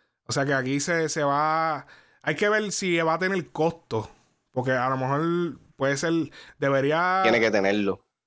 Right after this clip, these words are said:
Speaker 1: Bueno, pero que si están pidiendo la autorización del alcalde, entonces no creo que tenga costo, porque aquí no especifica. Pero si te están pidiendo
Speaker 2: Sí, pero, eh,
Speaker 1: porque si es algo privado,
Speaker 2: ajá.
Speaker 1: él lo puede constru-, o sea, él puede ir y, entiende, con un, eh, se saca un préstamo y,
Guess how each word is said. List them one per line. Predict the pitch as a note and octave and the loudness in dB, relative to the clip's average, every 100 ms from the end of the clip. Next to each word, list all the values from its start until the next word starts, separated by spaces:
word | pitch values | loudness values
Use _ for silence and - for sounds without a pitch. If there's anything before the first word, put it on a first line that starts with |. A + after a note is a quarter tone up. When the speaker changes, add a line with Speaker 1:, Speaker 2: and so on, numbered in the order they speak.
| _ _ _ _ _ _ _ _ | _ _ _ _ _ _ _ _
Speaker 1:
Bueno, | C#3 F#3+ | -2 0
pero | F#3 D#3 | 0 -2
que | C#3+ | -2
si | D3+ | -6
están | D3 D3 | -4 -4
pidiendo | D#3 F3+ F3 F3 F3 | 0 0 0 0 0
la | |
autorización | E3+ - E3 D#3+ D#3 E3 | 0 0 -2 -2 -2 0
del | D#3+ | -2
alcalde, | D3 E3+ F3+ E3 C#3+ | -2 -2 0 0 -2
entonces | B2+ B2+ C#3 | -4 -4 -2
no | C3+ C3 | -2 -2
creo | C3+ | -2
que | C#3+ | -2
tenga | C#3 C#3 A#2+ | -2 -2 -2
costo, | C3 D3+ - A2 G2+ _ _ _ _ - | -2 -4 -4 -10 -10 _ _ _ _ -6
porque | B2+ | -2
aquí | C3 C3+ | 0 -2
no | D#3 | -4
especifica. | E3 F3 D#3 C3 C#3+ D3 G#2+ - - - _ _ _ _ _ | -2 -4 -4 -2 -2 -2 -6 -8 -20 -20 _ _ _ _ _
Pero | C3+ C3+ | -2 -2
si | C#3+ | -2
te | C3+ | -2
están | C3+ C#3 | -2 -2
pidiendo | D#3 D#3+ | -2 0
Speaker 2:
Sí, | E3 D#3+ | 2 2
pero, | D3+ D3+ C#3+ | 4 4 6
eh, | B2 A2+ - - | 4 2 -2 -4
Speaker 1:
porque | D#3 | -2
si | C#3+ | 0
es | D3+ | -2
algo | D3+ E3 | 0 0
privado, | F3 A2+ D#3 G3 | 2 4 4 2
Speaker 2:
ajá. | |
Speaker 1:
él | G3+ | 0
lo | F#3 | 0
puede | F3 E3+ D3+ | 0 0 0
constru-, | D#3 C#3+ C#3+ | -4 -2 -2
o | |
sea, | C3 D3 C3+ A2 G#2 _ _ - | -2 -2 -2 -4 -8 _ _ -6
él | C3 | -4
puede | C3+ D3+ E3 D#3 | 0 0 2 2
ir | E3 F3+ F3+ | 2 0 0
y, | E3 D#3 C#3+ C#3+ | 2 0 0 -2
entiende, | C#3+ E3+ E3+ C#3+ | -2 -2 -2 -2
con | B2+ B2+ | -2 -2
un, | C#3 C#3 - G#2+ | -4 -6 -16 -8
eh, | C3 B2+ | -4 -2
se | B2 - | -2 -2
saca | C#3+ D3 | -2 -2
un | C#3+ | -2
préstamo | C#3+ E3 - G#3 G3+ F3+ | -2 -2 -2 -2 0 -2
y, | D#3 C#3+ | -2 -4